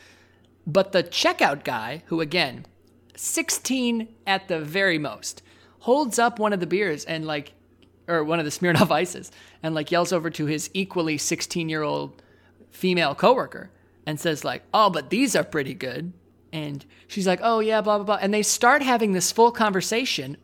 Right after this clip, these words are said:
over the aisle that I am standing in about how, like, oh, the one kid's parents will let him drink. They'll, like, if they're drinking, they'll, like, give him a thing, and that's it. The other girl was making the case for, "Well, my parents don't know, so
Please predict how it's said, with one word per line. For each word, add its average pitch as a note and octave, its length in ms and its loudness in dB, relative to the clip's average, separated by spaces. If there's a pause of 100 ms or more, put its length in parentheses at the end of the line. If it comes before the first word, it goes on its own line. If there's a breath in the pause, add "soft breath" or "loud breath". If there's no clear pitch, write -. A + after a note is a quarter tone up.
(120)
over C4+ 540 4
the A3+ 240 2
aisle G3 640 0 (240 soft breath)
that G3 120 2
I F#3+ 120 4
am F#3+ 160 0
standing A3 480 0
in D#3+ 280 -10 (540 soft breath)
about F#3+ 380 4
how, F#3 200 4
like, E3+ 380 0 (160 loud breath)
oh, F#3 100 6
the D3+ 140 2
one C#4 340 6
kid's F#3+ 320 2
parents D3 580 -4 (260 soft breath)
will D#3+ 120 0
let E3+ 220 2
him D3+ 180 -6
drink. C3 280 -6
They'll, D#3 160 2
like, D3 320 -2
if D3+ 160 -4
they're F3+ 180 2
drinking, E3+ 360 -4
they'll, D#3 140 -2
like, C#3+ 200 -4
give D#3+ 220 0
him D#3 160 -2
a C#3+ 80 -4
thing, D3 480 -6 (280 soft breath)
and D3 160 -6
that's D#3 280 0
it. D#3 240 -2 (180 soft breath)
The F#3 260 -4
other C#4+ 300 2
girl F3 260 2
was E3 140 -2
making E3+ 260 -2
the D#3 80 -6
case D#3 300 -4
for, D3+ 180 -8
"Well, E3 160 -4
my F3 220 2
parents F#3+ 360 -2
don't D3 220 -4
know, D3+ 320 -2
so - 220 -10